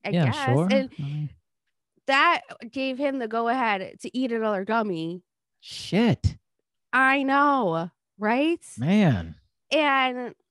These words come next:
Speaker 1: he had this whole thing about people wearing sandals at a concert.
Speaker 2: Yeah.
Speaker 1: And he was pointing out people who were wearing sandals and how there was a random flip-flop that was lost and how they shouldn't, like, he was being a dick to people about
Speaker 2: Yeah.
Speaker 1: it, though.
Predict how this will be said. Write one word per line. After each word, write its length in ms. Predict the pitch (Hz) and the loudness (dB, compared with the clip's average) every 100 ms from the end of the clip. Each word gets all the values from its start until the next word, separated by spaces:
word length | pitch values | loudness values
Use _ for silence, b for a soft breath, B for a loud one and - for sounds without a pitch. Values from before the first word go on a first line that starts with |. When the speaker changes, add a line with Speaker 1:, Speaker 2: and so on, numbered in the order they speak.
| _ | _
Speaker 1:
he 180 | 233 302 | -6 -2
had 140 | 294 | -2
this 180 | 254 247 | -2 -4
whole 240 | - 302 320 | -4 -4 -4
thing 260 | 320 302 | -6 -8
about 220 | 262 247 | -6 -6
people 340 | - 254 262 247 | -6 -8 -6 -6
wearing 520 | 220 226 214 208 208 _ _ _ - | -6 -4 -4 -4 -6 _ _ _ -12
sandals 640 | - 269 269 226 196 190 202 | -4 -2 0 0 -2 -4 -6
at 100 | 202 | -8
a 60 | |
concert. 720 | - - 226 233 180 165 165 - _ _ - | -8 -6 -4 -4 -6 -10 -10 -14 _ _ 0
Speaker 2:
Yeah. 320 | 107 90 85 - - _ _ _ - | 0 0 -6 -12 -20 _ _ _ -4
Speaker 1:
And 140 | 254 | -2
he 160 | 208 262 | 0 2
was 180 | 262 - | 2 0
pointing 400 | - 240 262 247 | -2 -2 0 -4
out 220 | 233 214 | -4 -8
people 300 | 233 214 220 | -12 -8 -6
who 100 | 226 | -4
were 60 | 208 | -4
wearing 240 | 208 196 | -6 -6
sandals 580 | 185 262 240 233 214 208 | -6 -6 -4 -4 -6 -6
and 200 | 202 196 b b b | -6 -8 b b b
how 140 | - 233 | -4 -2
there 100 | 226 | -2
was 140 | 220 | -4
a 60 | 196 | -6
random 360 | 226 240 226 | -6 -6 -8
flip-flop 400 | 208 233 233 226 | -8 -12 -10 -12
that 100 | 220 | -10
was 200 | 214 214 | -10 -8
lost 400 | 214 214 214 214 | -8 -6 -6 -6
and 80 | 196 | -6
how 80 | 202 | -6
they 80 | 190 | -4
shouldn't, 200 | 226 220 | -4 -2
like, 140 | 214 | -2
he 140 | 247 | -2
was 240 | 233 220 196 _ _ _ _ _ | -2 -2 -4 _ _ _ _ _
being 300 | 285 330 339 | 0 2 2
a 60 | 220 | 0
dick 460 | 165 190 208 - - | -2 -4 -4 -6 -18
to 120 | 151 | -16
people 400 | 135 147 147 139 | -14 -12 -12 -8
about 100 | - | 2
Speaker 2:
Yeah. 320 | 123 104 85 | 2 2 -2
Speaker 1:
it, 40 | 85 | -8
though. 120 | - | -12